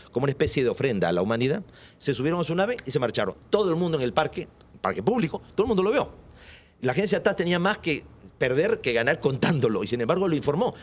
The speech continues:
como parte de la política de liberación de información y de transparencia. Entonces no lo estoy diciendo yo, lo está diciendo la agencia soviética en aquel entonces. Estoy hablando, hablando del año ochenta y nueve.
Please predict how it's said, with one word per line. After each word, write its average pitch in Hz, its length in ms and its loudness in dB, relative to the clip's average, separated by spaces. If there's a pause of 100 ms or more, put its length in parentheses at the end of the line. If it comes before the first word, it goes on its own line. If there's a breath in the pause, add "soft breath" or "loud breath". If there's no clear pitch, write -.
como 123 180 0
parte 180 340 0
de 180 80 -2
la 120 140 0
política 170 560 -2 (160)
de 123 140 2
liberación 110 520 0
de 127 60 0
información 92 540 -2 (100)
y 113 80 -4
de 95 100 -2
transparencia. 95 760 -4 (340 loud breath)
Entonces 160 320 2
no 160 60 2
lo 202 60 2
estoy 196 180 0
diciendo 175 380 0
yo, 165 200 0 (140 loud breath)
lo - 60 -20
está - 140 2
diciendo 160 300 2
la 113 120 2
agencia 160 520 0 (160 loud breath)
soviética 135 760 2
en 117 120 0
aquel 120 260 0
entonces. 127 500 -2 (140 loud breath)
Estoy 127 160 -2
hablando, 143 260 2
hablando 139 300 2
del 123 100 2
año 131 160 0
ochenta 101 240 -2
y 104 40 0
nueve. 98 220 -2